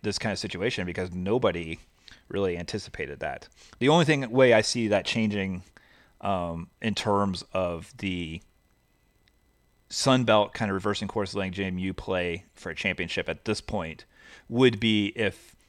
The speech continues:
the Virginia politicians are successful in their effort to strong-arm the N C A A into giving J M U a waiver that means full bowl eligibility.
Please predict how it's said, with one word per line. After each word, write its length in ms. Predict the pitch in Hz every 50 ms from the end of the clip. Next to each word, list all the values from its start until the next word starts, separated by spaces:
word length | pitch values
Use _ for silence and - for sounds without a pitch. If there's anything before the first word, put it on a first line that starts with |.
| _ _ _ _ _ -
the 360 | 101 107 107 104 101 98 101 85 -
Virginia 380 | - 113 101 107 104 101 101
politicians 640 | - - - 107 95 - - 110 101 - 107 92 95
are 60 | 92
successful 840 | - - 87 - - - 110 98 - - - - 92 87 85 82 - -
in 140 | 98 95 92
their 320 | 92 92 92 87 - -
effort 360 | 95 95 - - 92 85 -
to 60 | - 87
strong-arm 480 | - - - 95 92 90 85 82 82
the 100 | 87 90
N 80 | 90 87
C 180 | - 101 90
A 60 | 85 80
A 340 | 92 95 87 85 78 - -
into 180 | - 90 - 95
giving 260 | 87 92 85 87 87
J 140 | 87 98 90
M 100 | 85 85
U 120 | 85 82
a 40 | 78
waiver 680 | 80 87 95 101 101 95 82 85 82 82 82 85 - _ _ _ _ _ _ - _ _ _ _ -
that 260 | 104 90 - - - _ _ _ _ _ _ _ _ _ _ _ _ _ _ _ _ _ -
means 260 | - 113 104 92 - -
full 260 | - - 131 127 113
bowl 240 | 101 98 90 90 90
eligibility. 720 | 82 85 85 87 - 92 87 85 85 82 82 80 85